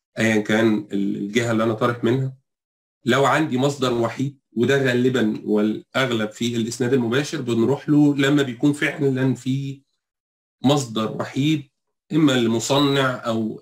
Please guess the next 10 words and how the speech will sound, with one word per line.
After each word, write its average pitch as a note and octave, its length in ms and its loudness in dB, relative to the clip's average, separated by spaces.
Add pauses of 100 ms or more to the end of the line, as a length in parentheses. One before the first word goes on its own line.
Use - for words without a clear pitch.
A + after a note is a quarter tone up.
إما A#2 340 0
إن A2 120 2
هو A#2+ 200 2
بيأدي C3 440 -2
الخدمة C#3 380 0
دي C#3 360 -8
وليه A#2 240 2
الحق C3+ 360 -4
الحصر A#2+ 420 -6
فيها A2+ 540 -6